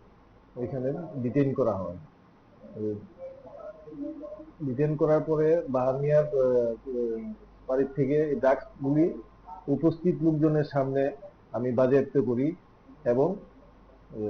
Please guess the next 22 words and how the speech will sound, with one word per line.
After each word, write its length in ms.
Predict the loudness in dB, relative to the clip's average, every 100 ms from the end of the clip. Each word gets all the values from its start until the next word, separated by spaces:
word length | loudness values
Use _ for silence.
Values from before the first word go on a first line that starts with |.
| -4 -6
নিয়ে 240 | 0 4 6
আসা 300 | 6 4 4
হয়। 280 | 4 4
এই 340 | 2 4 2 0 2
ড্রাগসগুলি 680 | 2 2 0 2 0 -2 -10
থানাতে 300 | -4 -2 0
নিয়ে 160 | 0 0
আসা 180 | 0 0
হয় 80 | 2
এবং 280 | 0 0
বাহার 220 | -2 -2 0
মিয়ার 180 | -2 0
ছেলে 140 | 0
রাজু 220 | 2 2
মিয়াকেও 360 | 0 -2 -2 -4
থানাতে 360 | -2 -4 -2 -4
নিয়ে 180 | -2
আসা 280 | -2 -2 -6
হয়। 180 | -8 -10 -16 -20 -20 -20 -20 -20 -20 -20
আ, 320 | -14 -12 -10 -8
উক্ত 300 | -8 -6 2 4 6
বাজেয়াপ্ত 880 | 4 4 4 6 2 2 2 4